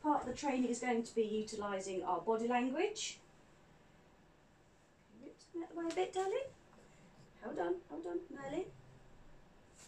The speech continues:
Who's say? Good boy, that's nice. Who's say? Good boy, good.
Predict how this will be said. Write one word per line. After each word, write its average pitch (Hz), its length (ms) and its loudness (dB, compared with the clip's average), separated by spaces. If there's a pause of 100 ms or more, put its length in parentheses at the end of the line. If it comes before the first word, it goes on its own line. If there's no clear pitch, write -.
Who's 320 140 0
say? 240 300 2 (540)
Good 294 300 2
boy, 269 800 12
that's 294 200 2
nice. 240 1000 2 (2250)
Who's 339 160 -2
say? 285 260 -2 (720)
Good 262 440 6
boy, 196 760 6 (180)
good. 240 460 4